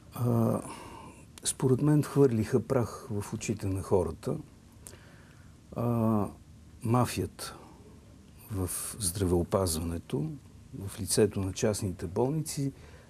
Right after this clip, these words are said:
заедно с <clears throat> техните съучастници в парламента, успяха да, а, оставят положението така, че частните болници да не правят търгове за лекарствата,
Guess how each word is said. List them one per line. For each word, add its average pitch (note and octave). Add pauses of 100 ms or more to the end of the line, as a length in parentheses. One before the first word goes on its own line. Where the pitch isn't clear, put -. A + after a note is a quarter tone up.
(100)
заедно C3+
с - (600)
<clears throat> A3 (760)
техните A2+
съучастници F#2+
в F2+ (120)
парламента, G2 (920)
успяха C3
да, C3 (680)
а, A2+ (340)
оставят A2
положението G#2
така, C3
че A#2
частните G2+
болници B2+
да A2
не F#2
правят A2+ (100)
търгове G#2
за A2
лекарствата, E2+